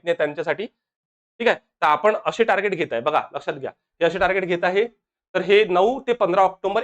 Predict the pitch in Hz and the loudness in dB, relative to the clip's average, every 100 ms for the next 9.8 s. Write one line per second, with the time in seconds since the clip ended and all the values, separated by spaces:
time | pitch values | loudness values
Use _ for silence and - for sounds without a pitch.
0 | - 180 175 196 196 190 202 196 196 - | -2 -4 -4 -6 0 0 0 0 -2 -4
1 | 190 151 143 165 214 196 175 190 202 - | -2 0 0 -2 0 0 0 0 -2 -4
2 | _ _ 139 156 156 208 202 208 - 170 | _ _ -6 -6 -2 0 0 0 0 -2
3 | 175 175 180 202 180 190 196 - _ 151 | -2 -2 -2 0 0 0 0 -2 _ -2
4 | 185 180 180 180 180 202 202 165 151 131 | 2 2 0 -2 -2 0 0 0 -2 -6
5 | 117 113 120 170 180 196 220 214 185 170 | -6 -6 -4 -4 -2 -6 -8 -8 -6 -4
6 | 170 180 208 202 196 190 202 226 _ _ | -2 0 2 2 2 2 0 -2 _ _
7 | 170 214 - 180 202 196 220 190 202 214 | -2 -2 -2 0 2 2 0 0 -6 -12
8 | 214 196 190 214 - _ 156 180 180 180 | -10 -6 0 0 -2 _ -4 -2 -2 -4
9 | 196 185 180 185 175 175 170 233 | -2 0 0 0 0 0 0 -2